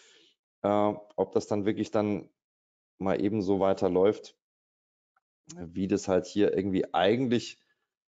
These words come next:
hätte sein können, um es mal vorsichtig auszudrücken. Das heißt, die Gefahr hier besteht. Ja, also, dass wir da runterkommen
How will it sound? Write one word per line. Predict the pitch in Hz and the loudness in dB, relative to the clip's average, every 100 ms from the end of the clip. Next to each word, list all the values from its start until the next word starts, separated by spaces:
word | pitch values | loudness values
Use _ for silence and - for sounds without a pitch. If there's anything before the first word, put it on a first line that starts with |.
| _ _ _ _ _ _ _ _ _ | _ _ _ _ _ _ _ _ _
hätte | - 117 120 | -4 0 0
sein | 104 107 107 | 2 2 2
können, | 98 117 104 80 60 - 87 _ - | 0 2 2 0 -6 -14 -20 _ -14
um | 90 | -12
es | 85 | -6
mal | 92 | -6
vorsichtig | 85 101 95 90 - - | 0 2 2 -2 -6 -2
auszudrücken. | 87 - - 80 73 | -2 -2 -10 -10 -8
Das | 78 95 | -4 0
heißt, | 95 - - _ _ | 0 -2 -12 _ _
die | 143 139 | -2 0
Gefahr | - 117 110 | 2 4 4
hier | 110 104 | 2 0
besteht. | 101 - 80 - - | -2 -2 -2 -2 -4
Ja, | 78 | -4
also, | 78 98 | -2 -2
dass | 98 | -2
wir | 113 | 0
da | 101 | 2
runterkommen | 101 165 170 - 151 156 | 2 2 0 0 0 -2